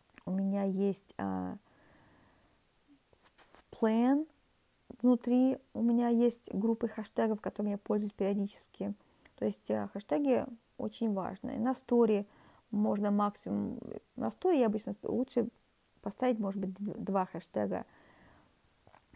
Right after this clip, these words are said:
когда вы делаете стори. На Reels я тоже ставлю хэштеги. Почему на Reels это важно? Потому что, когда кто-то нажимает на хэштег,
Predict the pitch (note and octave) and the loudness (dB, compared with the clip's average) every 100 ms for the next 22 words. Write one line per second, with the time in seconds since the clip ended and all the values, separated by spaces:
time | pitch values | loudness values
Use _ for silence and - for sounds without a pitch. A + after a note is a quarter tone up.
0 | - F3 F#3 F#3 F#3 - G3 - - G3+ | -10 -6 -4 -2 0 -2 -2 -6 -2 0
1 | F#3+ A#3 A3 A3 G#3+ G3 - F3+ F3 - | 4 4 4 2 0 -4 -6 -6 -6 -6
2 | F3+ F3+ - F3+ F#3 F3+ F#3+ - A3 G#3+ | -4 -6 -8 -8 -6 -6 -8 -4 0 2
3 | G3+ C#4+ E4+ - F#3+ F#3 G3 G3 - G#3 | 2 0 -2 -2 -2 -2 -6 -8 -2 -2
4 | G#3 - G#3 - _ - - _ - G#3 | -2 -2 -4 -6 _ -20 -20 _ -2 2
5 | G3+ A3+ A3+ G#3 - - - - A3 G3+ | 4 8 8 6 0 -10 -6 -2 0 0
6 | G3 F#3+ F#3+ F#3+ G3+ G3 - B3+ C4 | 0 -2 -4 -4 -6 -6 0 2 2